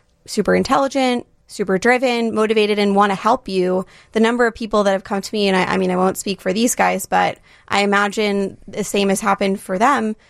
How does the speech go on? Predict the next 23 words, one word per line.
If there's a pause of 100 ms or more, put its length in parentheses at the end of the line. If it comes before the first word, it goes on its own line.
(160)
The
number
of
people
that
have
come
to
me
wanting
to
help
me,
wanting
to (400)
work
in
the
business,
wanting
to
do
a